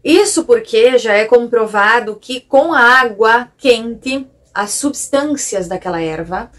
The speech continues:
acabam ficando mais disponíveis na água. Ela perde, né, a,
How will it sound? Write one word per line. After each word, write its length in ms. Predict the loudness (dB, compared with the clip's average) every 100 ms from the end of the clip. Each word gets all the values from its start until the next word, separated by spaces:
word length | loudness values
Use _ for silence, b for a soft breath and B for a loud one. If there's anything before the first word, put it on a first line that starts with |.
| b b
acabam 800 | -4 -4 0 2 2 0 -2 -4 -16 -10
ficando 420 | -2 2 2 4
mais 460 | 4 6 4 2 -4
disponíveis 880 | -4 -4 -2 -2 -2 -2 -4 -6
na 180 | -6 -6
água. 320 | -8 -18 -20 _
Ela 340 | -4 0 0 -2 _ _ 2
perde, 680 | 4 6 4 2 -4 -8
né, 240 | -6 -8 -6
a, 380 | -4 -2 -4